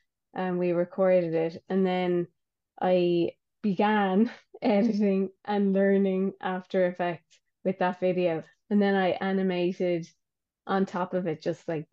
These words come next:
little drawings. Yeah, so hopefully that'll be the beginning of, of a few more videos I'd like to do. It was great to get that opportunity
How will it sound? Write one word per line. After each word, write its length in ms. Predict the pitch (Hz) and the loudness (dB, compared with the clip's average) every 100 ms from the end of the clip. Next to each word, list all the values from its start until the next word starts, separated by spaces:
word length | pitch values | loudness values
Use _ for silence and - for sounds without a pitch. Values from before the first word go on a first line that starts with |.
| _ | _
little 280 | - 180 180 | -4 -2 -2
drawings. 560 | 170 175 170 170 160 156 - | -4 -4 -4 -6 -6 -8 0
Yeah, 120 | 214 | 0
so 180 | 220 233 | 4 2
hopefully 460 | 262 302 - 302 | 4 0 0 0
that'll 280 | 277 208 202 | 0 -2 -2
be 260 | 196 196 185 | 0 2 2
the 100 | 175 | 0
beginning 560 | 175 175 185 180 175 | -2 -2 0 0 -2
of, 200 | 165 165 165 - | -4 -6 -10 -6
of 180 | 170 | -4
a 60 | 170 | -4
few 340 | 160 180 175 | -6 -2 0
more 580 | 175 170 170 170 165 160 - | 0 -2 -2 -2 -2 -4 -4
videos 680 | 180 185 175 180 165 160 175 - _ _ - | -4 -2 -2 -2 0 -2 -6 -16 _ _ -4
I'd 220 | 180 185 | -2 0
like 280 | 180 175 - - | -2 -2 -6 -12
to 80 | |
do. 440 | 170 175 170 156 156 _ _ _ | -6 -4 -4 -4 -6 _ _ _
It 40 | 220 | 2
was 160 | 220 214 _ - | 2 0 _ -2
great 300 | 220 220 233 | 2 2 2
to 80 | 240 | -2
get 180 | 214 | -2
that 140 | - 180 | 0 -2
opportunity 1000 | 180 175 - 170 175 180 185 170 160 160 | -2 -6 -6 -4 -2 -2 -4 -4 -4 -8